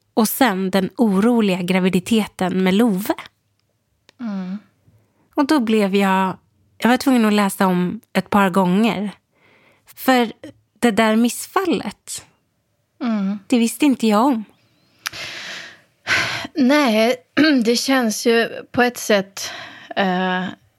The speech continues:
Speaker 2: en smula avlägset nu, liksom, fyra barn senare, men också, också väldigt nära. Men det är ingenting som vi, vi har ju inte pratat om det så mycket, och vi har inte pratat egentligen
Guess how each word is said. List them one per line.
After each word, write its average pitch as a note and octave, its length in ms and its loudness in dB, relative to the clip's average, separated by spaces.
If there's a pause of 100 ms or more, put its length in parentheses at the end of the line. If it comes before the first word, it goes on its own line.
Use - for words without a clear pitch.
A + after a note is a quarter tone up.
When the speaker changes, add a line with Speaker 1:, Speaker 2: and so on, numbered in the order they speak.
Speaker 2:
en A3 180 2
smula G3+ 420 2
avlägset G3 1120 0 (380)
nu, G3 400 0
liksom, F#3 600 -2
fyra F#3 480 2
barn F3 320 -2
senare, F3 540 2
men F#3 200 -2
också, F3+ 680 0
också - 280 -4
väldigt G3+ 280 2
nära. G#3 360 2
Men G#3+ 160 0
det F#3+ 60 2
är G3+ 60 2
ingenting A3 420 0
som G#3+ 180 0
vi, F3+ 220 2 (520)
vi G#3 100 4
har G#3 120 4
ju C4 60 4
inte C4 160 -2
pratat A#3+ 600 -2
om B3 140 2
det F#3 420 0
så - 160 -6
mycket, G3 280 -2
och F#3+ 100 2
vi F#3 60 2
har G3+ 100 2
inte B3+ 180 -2
pratat A#3 440 -2 (380)
egentligen G#3+ 640 0